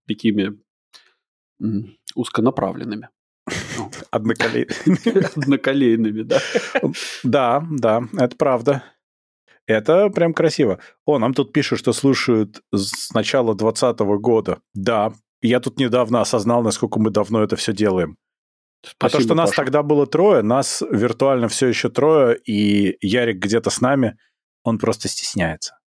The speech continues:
Speaker 1: Да он ленивый просто. Ярик, приходи к нам. Мы тебя
Speaker 2: Да, он
Speaker 1: заждались.
Speaker 2: ленится, потому что нужно же в определённое время, как вот мы договорились, сесть за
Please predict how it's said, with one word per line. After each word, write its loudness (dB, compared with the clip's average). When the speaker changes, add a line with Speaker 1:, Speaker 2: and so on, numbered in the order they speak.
Speaker 1:
Да 2
он 0
ленивый 2
просто. -6
Ярик, 0
приходи -6
к -16
нам. -2
Мы 2
тебя 2
Speaker 2:
Да, 6
он -2
Speaker 1:
заждались. 2
Speaker 2:
ленится, 2
потому 0
что 0
нужно 2
же 2
в 2
определённое 2
время, 2
как -2
вот 0
мы 4
договорились, 2
сесть 0
за 2